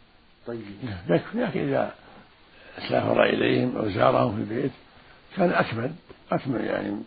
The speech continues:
Speaker 2: في الجبر والتعزية. نعم.
Speaker 1: جزاكم الله خيرا. هذا السائل يسأل ويقول: "ما حكم الشرع في القبور التي تعلو سطح الأرض كالقبور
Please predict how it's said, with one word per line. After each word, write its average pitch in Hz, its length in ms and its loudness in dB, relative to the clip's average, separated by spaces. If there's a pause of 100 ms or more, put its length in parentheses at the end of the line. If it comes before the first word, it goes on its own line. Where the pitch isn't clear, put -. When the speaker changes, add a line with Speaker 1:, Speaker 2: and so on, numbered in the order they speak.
(260)
Speaker 2:
في 110 180 -2 (320)
الجبر 107 460 2
والتعزية. 110 580 0 (500)
نعم. 117 240 8 (360)
Speaker 1:
جزاكم 123 440 8
الله 113 360 2
خيرا. 113 280 0 (640)
هذا 233 260 8
السائل 143 560 6
يسأل 131 500 4 (140)
ويقول: 120 500 8
"ما 139 200 4 (120)
حكم 123 480 6
الشرع 120 400 2 (120)
في 135 60 8
القبور 123 580 6 (520)
التي 127 400 10
تعلو 143 560 6
سطح - 400 0
الأرض 127 380 4 (240)
كالقبور 131 640 8